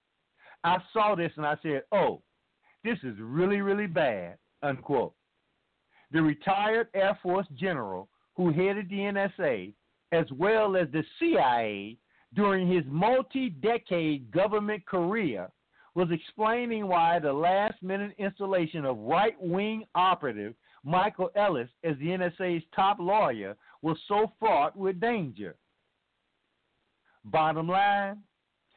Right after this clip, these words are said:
the N S A General Counsel gets to see everything the agency does, Hayden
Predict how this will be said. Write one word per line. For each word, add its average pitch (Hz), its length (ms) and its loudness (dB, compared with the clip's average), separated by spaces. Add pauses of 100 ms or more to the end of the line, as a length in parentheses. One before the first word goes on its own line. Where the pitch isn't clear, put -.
(200)
the 160 220 0
N 226 160 0
S 226 140 2 (120)
A 208 160 0
General 196 540 -2
Counsel 175 400 0
gets 156 240 -6 (100)
to 151 180 -8
see 156 260 -4 (160)
everything 135 880 -2 (100)
the 151 180 -8
agency 160 460 -2
does, 151 500 -2 (680)
Hayden 135 320 0